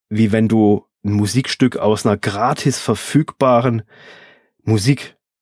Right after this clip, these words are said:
ähm, Library da, da nimmst, äh, von YouTube, wo halt jeder für seine YouTube verwend-, äh, Videos verwenden kann. Also, du tust auch hier deiner, dein-, deiner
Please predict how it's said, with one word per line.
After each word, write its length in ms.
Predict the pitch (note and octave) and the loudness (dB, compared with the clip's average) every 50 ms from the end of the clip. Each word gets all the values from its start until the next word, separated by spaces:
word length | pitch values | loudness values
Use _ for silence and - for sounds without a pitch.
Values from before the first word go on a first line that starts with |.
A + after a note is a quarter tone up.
| _ _ _ _ _ - | _ _ _ _ _ -2
ähm, 560 | - G#2+ G2+ G2+ G2 G2+ G2+ F#2+ D#2 D#2 G2 | 0 2 2 2 2 2 2 0 0 -4 -6
Library 580 | F#2 F2+ E2+ F#2 G2 G#2 G#2+ G2 G2+ G#2 G2+ F2+ | -8 -6 -2 0 0 2 2 2 2 2 2 2
da, 240 | G2+ F#2+ F2+ F2 - _ _ | 2 2 0 0 -4 _ _
da 100 | A#2+ G#2 | -2 2
nimmst, 440 | G2+ A2 B2+ C3+ - - - - - - - | 2 4 2 2 0 -4 -6 -8 -10 -10 -8
äh, 120 | G2+ G#2+ | -6 -6
von 280 | G#2 - - B2 A2 G#2+ | -6 -4 -2 -2 0 2
YouTube, 440 | A#2 B2+ B2 - C#3+ C3 B2 - - - | 2 0 2 2 0 0 0 -2 -8 -14
wo 240 | - A2+ A#2 A2+ A2 | -6 -2 0 0 2
halt 240 | A#2+ A2 G2+ - - - | 2 0 -2 -2 -6 -4
jeder 320 | A2 A2 A2+ A2+ A#2 G#2+ | 0 2 2 4 2 2
für 120 | - - A2 | 0 0 0
seine 200 | A2+ A2 A2 A2+ | 2 2 2 2
YouTube 340 | A2+ C3 B2+ - A#2+ G2+ | 2 2 0 0 -2 -2
verwend-, 420 | - - G#2+ F#2 G2 G2 G2 - - | 0 -2 -2 0 0 0 -2 -2 -2
äh, 160 | G#2+ G#2 G2 | -2 -2 -2
Videos 300 | A2 G#2+ G2+ G#2+ G2+ - | -2 0 0 0 -2 -2
verwenden 400 | - - G#2 G#2+ G2+ G2 - F2 | -2 -2 0 0 0 0 -2 -4
kann. 260 | F2 F2+ D#2+ D2+ - _ _ _ _ - - - - - - - - - - - - - _ _ _ _ _ | -6 -6 -6 -8 -10 _ _ _ _ -20 -18 -18 -18 -18 -18 -18 -20 -20 -20 -20 -20 -20 _ _ _ _ _
Also, 320 | A#2+ B2 C3 C3 B2 A#2+ | 0 0 2 2 2 0
du 100 | F#2+ A2+ | 0 -2
tust 340 | G#2 - - F3+ G3+ - - | -2 0 0 0 0 2 0
auch 160 | - D3 - | 0 0 0
hier 200 | - D#3 E3 E3+ | 0 0 0 2
deiner, 340 | D#3+ D3 C#3 C3+ C3+ B2 A2+ | 2 2 2 2 2 2 2
dein-, 340 | - - A#2+ A2+ A2+ G2+ - _ | 0 0 0 0 0 -2 -2 _
deiner 480 | A#2+ A2+ A#2 A#2 A2+ A2 G2+ - - | 0 2 2 2 2 2 0 -2 -6